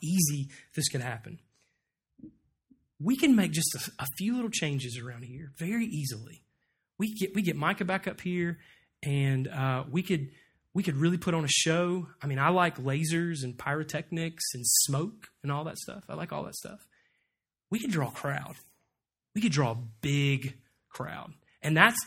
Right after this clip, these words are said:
that's no, that, that's no testament to mine or Ted's leadership or our ability. It's, that's what people want.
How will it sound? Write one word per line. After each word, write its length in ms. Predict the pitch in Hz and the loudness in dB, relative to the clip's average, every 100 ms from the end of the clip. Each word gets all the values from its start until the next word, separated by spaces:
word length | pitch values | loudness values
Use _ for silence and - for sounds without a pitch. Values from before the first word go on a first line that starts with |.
| - 175 | -2 0
that's 240 | 175 - | 2 6
no, 760 | 170 170 185 214 233 226 220 220 - | 8 10 10 10 10 6 4 -2 -6
that, 180 | 165 - | -6 -4
that's 200 | 156 - | -4 2
no 140 | 175 | 2
testament 600 | - 208 202 202 196 190 - - - - | 2 2 2 4 4 4 -2 -20 -8 -2
to 80 | |
mine 380 | 147 147 170 180 | 2 6 6 6
or 60 | 151 | 4
Ted's 260 | 160 135 | 2 0
leadership 460 | 160 208 202 190 170 | 2 4 6 4 6
or 80 | 156 | 4
our 140 | 139 | 4
ability. 480 | 135 185 117 120 - _ _ - _ | 6 4 2 -4 -14 _ _ -20 _
It's, 320 | 170 - - 143 | -2 0 0 0
that's 220 | 170 - | 0 0
what 80 | 170 | -2
people 240 | 180 151 | 0 0
want. 360 | 180 247 - | 0 -2 -6